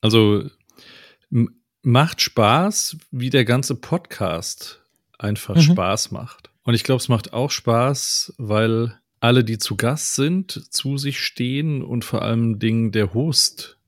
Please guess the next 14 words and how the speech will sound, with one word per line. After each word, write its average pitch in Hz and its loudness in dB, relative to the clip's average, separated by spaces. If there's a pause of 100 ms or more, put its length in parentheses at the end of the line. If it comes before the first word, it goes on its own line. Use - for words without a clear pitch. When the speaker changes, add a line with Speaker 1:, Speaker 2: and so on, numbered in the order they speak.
Speaker 1:
zu - -6
sich 85 -6
steht. - -10 (680)
Ne? 113 0
Speaker 2:
Mhm. 123 8 (120)
Speaker 1:
Gibt - -8
ja 113 6
da 107 4
dann 104 0 (320)
noch - -6 (240)
die 113 0
neuest 107 2
erschienene 123 -2
Folge, 127 2